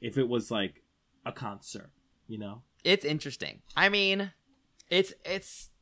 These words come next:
Speaker 2: it's amazing.
Speaker 1: 'Cause it's
Speaker 2: I
Speaker 1: got
Speaker 2: just, I
Speaker 1: weird
Speaker 2: love
Speaker 1: shit.
Speaker 2: that
Speaker 1: I mean, that, like, breakdown with the green skin <laughs> Missy Elliott is
Speaker 2: And
Speaker 1: weird
Speaker 2: I
Speaker 1: as hell.
Speaker 2: love, I love that Missy reinvents her sound. Like, even though it is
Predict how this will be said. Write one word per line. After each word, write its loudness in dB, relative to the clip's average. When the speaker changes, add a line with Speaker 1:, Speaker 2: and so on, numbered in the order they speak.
Speaker 2:
it's -2
amazing. 0
Speaker 1:
'Cause 8
it's 6
Speaker 2:
I 6
Speaker 1:
got 12
Speaker 2:
just, 4
I 12
Speaker 1:
weird 12
Speaker 2:
love 12
Speaker 1:
shit. 10
Speaker 2:
that 8
Speaker 1:
I 8
mean, 6
that, 6
like, 2
breakdown 4
with 4
the 4
green 4
skin 2
<laughs> -10
Missy 0
Elliott -4
is 10
Speaker 2:
And 8
Speaker 1:
weird 12
Speaker 2:
I 8
Speaker 1:
as 10
hell. 8
Speaker 2:
love, 2
I 8
love 6
that 0
Missy -4
reinvents -2
her -2
sound. 2
Like, -2
even -4
though 6
it 6
is -2